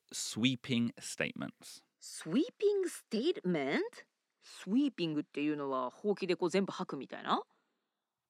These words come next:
Speaker 2: Is that
Speaker 1: Yeah.
Speaker 2: the sweeping?
Speaker 1: Yeah, yeah, sweeping.
Speaker 2: 一掃するみたいな。
Speaker 1: Yeah.
Speaker 2: Sweeping statement. スイーピングステ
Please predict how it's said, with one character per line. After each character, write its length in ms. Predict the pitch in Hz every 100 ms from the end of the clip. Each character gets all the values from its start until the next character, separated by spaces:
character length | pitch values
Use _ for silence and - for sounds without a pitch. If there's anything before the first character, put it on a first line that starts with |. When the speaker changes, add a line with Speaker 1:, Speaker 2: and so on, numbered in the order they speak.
| _
Speaker 2:
Is 120 | 175 277
that 120 | - - _
Speaker 1:
Yeah. 320 | - 220 220 -
Speaker 2:
the 40 |
sweeping? 360 | - 160 - -
Speaker 1:
Yeah, 160 | 90 92 - - -
yeah, 160 | 95 78 - _
sweeping. 440 | - - 85 - - _
Speaker 2:
一 140 | 180
掃 280 | - - 165
す 140 | - 160
る 80 |
み 80 | 151
た 100 | 135
い 40 | 95
な。 80 | -
Speaker 1:
Yeah. 60 |
Speaker 2:
Sweeping 600 | - - 175 269 277 269 233
statement. 760 | - - 208 - 160 139 - - _ _ _ - _
ス 220 | - -
イ 180 | 190 302
ー 40 | -
ピ 140 | 294
ン 100 | 285
グ 100 | 269
ス 100 | 254
テ 120 | -